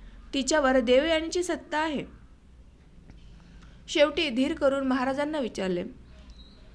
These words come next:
"त्या पत्रात काही कमी अधिक आहे का?" ते पत्रच माझ्या हातात देत ते म्हणाले, "तसं काही विशेष नाही, पण राहून राहून वाटतं, ईश्वरानं मला कच्यासारखा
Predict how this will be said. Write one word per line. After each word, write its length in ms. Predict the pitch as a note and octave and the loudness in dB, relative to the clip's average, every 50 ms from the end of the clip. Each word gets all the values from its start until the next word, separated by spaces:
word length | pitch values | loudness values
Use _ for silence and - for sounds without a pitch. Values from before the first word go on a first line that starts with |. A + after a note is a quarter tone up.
| - - - - - | -20 -20 -20 -6 0
"त्या 80 | F4+ F4+ | 0 2
पत्रात 480 | F4+ F4+ E4 E4 - F4 E4+ D4+ C#4+ D4 C#4+ - | 2 2 0 0 0 2 4 4 2 2 0 -2
काही 340 | C#4+ D4+ E4 D#4 C4 C4 | -2 0 0 -2 -4 -2
कमी 240 | - C4+ B3+ C4 D#4 | -2 -2 -2 0 0
अधिक 260 | D#4+ D#4 F4+ F4 D#4+ | -2 -2 -4 -4 -2
आहे 180 | C#4+ B3+ B3+ G#3 | -2 -2 -2 -2
का?" 220 | G3+ - B3+ D4+ A4+ - - - - - - - - - - - - - - - - - - - - - - - - - | -2 -2 -2 -4 -4 -6 -14 -20 -20 -20 -20 -20 -20 -20 -20 -20 -20 -20 -20 -20 -20 -20 -20 -20 -20 -20 -20 -20 -8 -2
ते 200 | F4+ F4 D#4 D4 | 0 2 2 0
पत्रच 500 | - - D4 C4+ C4+ - D#4+ F4+ G4+ G#4 | 0 0 0 -2 0 -2 -2 -2 -2 0
माझ्या 260 | F4+ D4+ C#4 C#4 D4 | 2 2 2 2 0
हातात 260 | C#4 A#3+ - C4 C4+ | -2 -2 -2 -2 -2
देत 220 | B3+ A#3 C#4 C4+ C4 C4+ - | -2 0 0 0 0 0 -2
ते 60 | D#4+ | -4
म्हणाले, 400 | D#4+ D#4 C4+ A#3+ G#3 F#3 F3 F3+ - - - - - - - - - - - - - - - - - - - - - - - - - - - - - - - - - - - - - - - - - - - - - | -2 -2 -2 -2 -2 -4 -6 -8 -10 -14 -20 -20 -20 -20 -20 -20 -20 -20 -20 -20 -20 -20 -20 -20 -20 -20 -20 -20 -20 -20 -20 -20 -20 -20 -20 -20 -20 -20 -20 -20 -20 -20 -20 -20 -20 -20 -20 -20 -20 -20 -6 -2 0
"तसं 200 | D#4 E4+ G4 G4 | 0 0 0 0
काही 240 | G4+ F#4+ F4+ E4+ D4 | 2 2 2 0 0
विशेष 380 | B3+ A#3+ B3 - F#4 G#4 G#4 | -2 -4 -2 -2 -4 -4 -2
नाही, 380 | G#4 F#4 D#4 A#3 G#3+ G#3 A3 C4 - - - - - - - - - - - - - - - - - | -2 -2 0 0 -2 -2 -4 -6 -12 -16 -20 -20 -20 -20 -20 -20 -20 -20 -20 -20 -20 -20 -12 0 4
पण 200 | F4 E4 D4 B3+ | 4 4 4 4
राहून 340 | B3+ A#3 A#3+ C#4 D#4+ D#4+ | 2 2 2 0 0 0
राहून 220 | D#4 D4+ E4 E4+ E4+ | 0 -2 -2 -2 -2
वाटतं, 500 | D#4 C4 A3 - - - G3+ G#3+ C#4+ F#4+ - - - - - - - - - - - - - | 0 -2 -2 -2 -4 -4 -4 -4 -4 -6 -8 -14 -18 -20 -20 -20 -20 -20 -20 -20 -20 -8 -4
ईश्वरानं 540 | - D#4 D#4 - F4+ F4+ E4+ F4 F4 F#4 | -2 0 0 2 4 4 4 4 2 2
मला 300 | F4 D#4+ D#4+ D#4+ D#4 C#4 | 0 0 2 2 2 2
कच्यासारखा 760 | C#4+ - - B3+ C4 - D#4 D#4+ F4 D#4+ D#4 - B3 A#3 A#3+ | 2 0 -4 -6 -4 -4 -4 -2 -4 -4 -4 -2 -2 -2 0